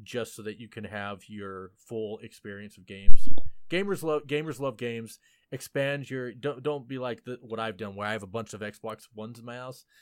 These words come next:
and not another console. Expand out, it, be able to have more stuff to enjoy. Uh, if you h-, are getting a four K or that's in the future,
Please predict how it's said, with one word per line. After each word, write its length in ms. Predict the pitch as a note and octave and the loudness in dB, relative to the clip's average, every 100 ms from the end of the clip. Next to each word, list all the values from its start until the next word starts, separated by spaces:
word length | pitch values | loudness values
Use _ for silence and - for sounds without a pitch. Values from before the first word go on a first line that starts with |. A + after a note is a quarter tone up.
| _ - | _ -12
and 100 | A2+ | -8
not 160 | G#2+ | -8
another 240 | G#2+ G2 G2 | -8 -10 -12
console. 500 | G2+ F#2+ - E2 - | -12 -14 -16 -20 -20
Expand 480 | - - - D3 D3+ | -18 -14 -6 -6 -4
out, 280 | C3 B2+ B2 _ _ _ - | -6 -6 -10 _ _ _ -14
it, 240 | C#3+ B2 | -14 -10
be 80 | C3 | -8
able 200 | B2+ C3 | -6 -8
to 60 | |
have 200 | A#2+ A#2 | -8 -10
more 160 | A2 A2+ | -10 -12
stuff 240 | - A2+ | -12 -14
to 140 | - A#2+ | -12 -14
enjoy. 460 | G#2+ G#2 G2 F#2+ - _ _ _ _ _ _ - | -12 -12 -12 -14 -18 _ _ _ _ _ _ -16
Uh, 300 | G#2 F#2+ F2+ - _ | -12 -12 -14 -18 _
if 180 | C#3+ C3+ | -12 -10
you 300 | B2+ A2+ G#2+ - | -10 -8 -10 -14
h-, 80 | - | -16
are 100 | A#2 | -12
getting 260 | G#2+ A2+ B2+ | -8 -8 -8
a 60 | C3 | -10
four 240 | - C3 | -10 -12
K 240 | - A#2+ | -8 -8
or 100 | A#2+ | -6
that's 280 | G#2 G#2+ - | -8 -10 -12
in 100 | A#2+ | -14
the 60 | A2+ | -12
future, 440 | B2+ C#3+ F3+ F#3 | -12 -12 -12 -14